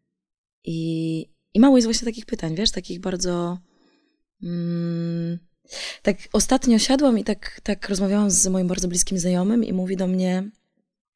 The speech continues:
"Ama, kurczę, fajnie by było z tobą zrobić taki wywiad rzeka, żebyś mogła opowiedzieć, y, o sobie, o,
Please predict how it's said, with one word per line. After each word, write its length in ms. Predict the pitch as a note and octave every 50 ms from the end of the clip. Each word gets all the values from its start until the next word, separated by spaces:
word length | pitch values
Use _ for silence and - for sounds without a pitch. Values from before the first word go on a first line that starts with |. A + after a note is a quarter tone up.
| _ _ _ _ _
"Ama, 200 | - F3 F#3 F#3
kurczę, 280 | - - G#3+ - - F#3+
fajnie 260 | F3 A3 A3+ A#3+ A#3
by 80 | A3 G#3+
było 160 | G#3 A3+ G#3+
z 60 | -
tobą 160 | - A3 G3+
zrobić 260 | G3+ G#3 G#3+ G#3 G#3
taki 200 | - - - -
wywiad 240 | G3 G3+ G3 G3+ F3+ F#3
rzeka, 500 | F3 F3 F3 D3+ - - - D#3+ D#3 - _ _ _ _ _ _ _ _ _ - - - - - - _
żebyś 300 | - F3 F3 F3 F#3 -
mogła 680 | G3+ G3 G3 G3+ F#3+ - F#3+ F#3+ F#3+ F#3+ F#3 F#3 F#3 F#3 - _ _ _ _ _ _ _ _ _ _ _ _ _ _ _ _ _ _ - _
opowiedzieć, 920 | F#3 F#3 - F#3 F3 F3 G#3 G#3+ F#3+ E3 E3 E3 D#3+ D#3+ - - - - - - _ _ _ _ _ _ _ _ _
y, 40 | E3+ E2 E2 E2 - D#3+ - - - _ _ _ _ _ _ _ _ _ _
o 80 | - E3+
sobie, 600 | - - - F3+ F3+ F3+ G3 F#3+ F#3+ F3+ F3 - -
o, 360 | D#3 D#3 D3+ D#3 D#3 D3+ D#3